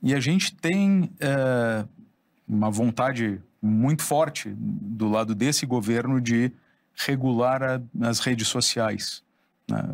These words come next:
É, qual é o risco que nós corremos de, de uma regulação, de uma censura prévia começar a acontecer nas redes sociais e isso, ah, fizer com que a verdade pare de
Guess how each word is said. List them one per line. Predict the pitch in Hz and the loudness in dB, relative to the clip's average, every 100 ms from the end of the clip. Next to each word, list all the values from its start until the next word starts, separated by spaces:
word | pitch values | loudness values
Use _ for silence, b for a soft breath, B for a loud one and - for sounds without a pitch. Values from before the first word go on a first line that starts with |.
| 113 | -2
É, | 113 107 104 104 - - _ _ _ _ _ _ _ _ _ _ _ _ | 0 0 0 -4 -6 -12 _ _ _ _ _ _ _ _ _ _ _ _
qual | - 175 208 | 0 0 2
é | |
o | 180 170 | 0 0
risco | - 170 196 - 123 | 2 2 2 -2 -4
que | - | 0
nós | 120 110 | 0 0
corremos | 123 110 117 117 107 101 | -2 0 2 2 2 2
de, | 110 107 107 110 | 2 2 0 -2
de | 113 110 | -2 2
uma | 113 107 | 2 2
regulação, | 107 107 110 - - 117 113 | 0 0 0 0 0 2 2
de | |
uma | 113 110 | 2 2
censura | - 117 - 147 151 - _ | 0 0 0 0 -2 -4 _
prévia | 135 139 131 117 | -2 -2 -2 -2
começar | 123 117 110 113 107 b b b _ | 0 2 2 -2 -4 b b b _
a | 110 | -6
acontecer | 110 120 117 120 - 120 | -2 -2 0 0 0 0
nas | 117 110 | 2 0
redes | 110 113 107 | 0 -2 0
sociais | 120 - 120 123 131 - B B B _ - | 0 0 0 0 -2 -4 B B B _ 0
e | 127 | 2
isso, | 127 - 143 123 - _ | 4 2 0 -2 -6 _
ah, | 127 120 113 | -2 0 -2
fizer | - 120 107 127 | -2 0 0 0
com | 127 139 123 | -2 -2 -2
que | - 127 127 | 0 0 2
a | - | -2
verdade | 120 117 113 110 123 131 127 | -2 -2 -2 0 0 0 -4
pare | - - 123 127 123 | -4 0 0 2 0
de | 117 107 113 110 | 0 0 0 0